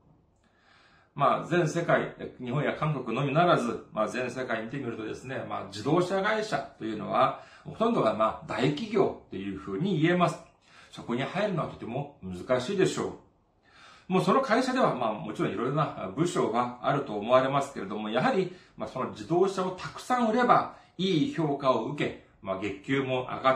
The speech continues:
って、ボーナスも上がり、昇進もするということに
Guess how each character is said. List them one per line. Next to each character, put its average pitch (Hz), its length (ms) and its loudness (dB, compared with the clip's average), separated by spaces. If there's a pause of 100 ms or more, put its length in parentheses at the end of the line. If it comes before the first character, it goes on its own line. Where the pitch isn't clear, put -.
っ - 20 -16
て、 120 260 -2
ボ 127 160 2
ー 127 40 4
ナ 123 80 4
ス 127 100 -6
も 123 120 -4
上 117 120 4
が 156 100 2
り、 185 360 2
昇 143 320 -2
進 170 200 -6
も 190 300 -4
す - 200 -12
る 120 100 -4
と 117 100 -8
い 107 140 -2
う 104 60 -6
こ 107 100 -12
と 123 80 -6
に 151 240 -2